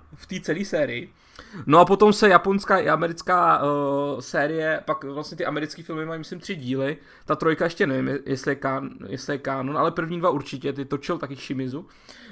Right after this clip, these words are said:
No a potom vlastně obě dvě série, i americká, i japonská, se restartovaly,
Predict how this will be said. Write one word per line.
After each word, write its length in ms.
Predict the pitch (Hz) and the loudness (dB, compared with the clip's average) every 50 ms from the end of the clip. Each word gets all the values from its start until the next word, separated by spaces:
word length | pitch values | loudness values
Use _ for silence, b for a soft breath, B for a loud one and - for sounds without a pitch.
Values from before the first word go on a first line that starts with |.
| 147 - | -12 -6
No 220 | 135 151 160 - | -4 -2 -2 -2
a 60 | - 170 | -2 -2
potom 320 | 180 190 185 190 190 190 | -2 -4 -2 -2 -4 0
vlastně 600 | 190 190 190 190 196 185 180 180 180 170 170 - | -2 -2 -2 -2 -6 -6 -4 -4 -4 -4 -6 -4
obě 340 | 107 143 143 139 151 160 156 | -4 -4 -4 -4 -4 -4 -4
dvě 220 | 143 151 151 147 | -2 -2 -2 -2
série, 440 | 143 - 160 143 139 139 143 143 - | -2 0 2 2 2 2 0 -2 -4
i 120 | 120 143 | -4 -4
americká, 480 | - 147 156 151 151 147 - - - 147 | -4 -4 -4 -4 -6 -6 -8 -6 -6 -6
i 100 | - 135 | -4 -2
japonská, 460 | 143 143 - 151 147 - - 147 147 | -4 -4 -4 -6 -10 -4 -2 -2 -2
se 140 | - - 123 | -2 -2 -6
restartovaly, 840 | 123 127 - - 147 131 131 - 147 139 143 143 143 143 143 143 | -6 -6 -8 -8 -8 -8 -6 -4 -2 0 2 2 2 0 0 -4